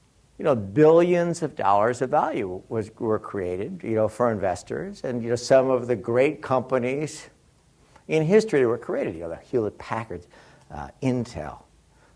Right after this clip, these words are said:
um, uh, Cisco, um,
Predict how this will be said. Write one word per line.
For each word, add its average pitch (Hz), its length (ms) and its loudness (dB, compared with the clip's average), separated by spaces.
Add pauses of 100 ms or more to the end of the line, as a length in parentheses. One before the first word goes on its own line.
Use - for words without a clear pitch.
(160)
um, 71 420 -8 (160)
uh, 73 240 -12
Cisco, - 800 -6 (720)
um, 73 380 -8